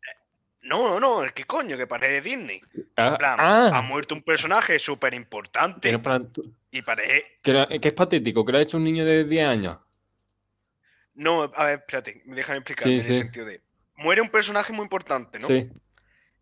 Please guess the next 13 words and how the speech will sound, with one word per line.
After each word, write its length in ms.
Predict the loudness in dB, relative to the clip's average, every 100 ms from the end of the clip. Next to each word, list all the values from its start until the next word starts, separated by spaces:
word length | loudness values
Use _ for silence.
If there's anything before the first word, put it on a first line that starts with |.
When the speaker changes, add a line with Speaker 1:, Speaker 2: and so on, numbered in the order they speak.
| _ _
Speaker 1:
Y 160 | 2 4
es 160 | 4
como 240 | 0 -8 -4
que 100 | -4
se 140 | -4
muere 260 | -4 -6 -2
y 60 |
ya 80 | -2
está, 240 | -2 -6 -10 _
no 200 | -10 -4
pasa 280 | -2 -2 0
Speaker 2:
Plan 240 | 2 2
Speaker 1:
nada. 120 | -2